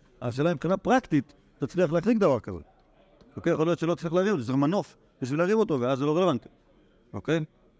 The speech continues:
זה נכון שרבי עקיבא בא עם אתרוגו על כתפו ל-, לבית כנסת, אבל ב-, יכול להיות שבאמת הוא היה אכפת לו שאלות פרקטיות.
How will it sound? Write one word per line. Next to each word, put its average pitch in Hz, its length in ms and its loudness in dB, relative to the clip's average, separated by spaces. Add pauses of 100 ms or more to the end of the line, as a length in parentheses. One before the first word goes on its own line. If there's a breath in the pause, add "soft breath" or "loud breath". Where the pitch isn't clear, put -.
זה 101 80 -4
נכון 175 300 2
שרבי 135 340 0
עקיבא 139 260 0
בא 127 120 2
עם 127 160 2
אתרוגו 113 360 0
על 117 80 0
כתפו 110 360 -4 (600)
ל-, 104 1000 2
לבית 95 160 -4
כנסת, 101 420 -2 (800)
אבל 101 360 0
ב-, 104 420 0
יכול 117 200 -2
להיות 175 120 2
שבאמת 117 300 0
הוא 123 120 0
היה 127 100 2
אכפת 127 300 -4
לו 101 160 -2 (580)
שאלות 113 320 2
פרקטיות. - 480 -2